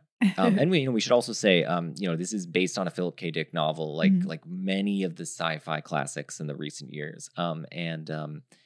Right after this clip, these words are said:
Speaker 2: and, you know, a lot of these ideas go back to, to Philip K. Dick. Um, and, um, uh,
Speaker 1: But the pre-crime aspect of it, I think, is, is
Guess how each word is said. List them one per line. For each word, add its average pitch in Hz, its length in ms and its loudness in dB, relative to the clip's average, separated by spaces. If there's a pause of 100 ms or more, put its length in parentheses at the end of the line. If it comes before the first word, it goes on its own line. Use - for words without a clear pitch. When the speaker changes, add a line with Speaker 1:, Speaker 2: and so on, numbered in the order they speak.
(300)
Speaker 2:
and, 76 320 -2
you 85 140 -6
know, 82 40 0
a 78 40 -2
lot 87 200 0
of 80 60 -8
these 82 160 -4
ideas 71 320 -4
go 73 120 -8
back 69 320 0
to, 67 240 -4
to - 120 -16
Philip 69 280 -10
K. 73 120 -10
Dick. 67 460 -8
Um, 71 480 -8 (240)
and, 82 440 -2
um, 73 380 -6 (640)
uh, 71 320 -2 (320)
Speaker 1:
But 247 100 0
the 277 80 2
pre-crime 370 400 0
aspect 208 340 2
of 165 120 -4
it, 165 80 -4
I 160 100 -6
think, 170 200 -6
is, 160 200 -8
is 165 440 -4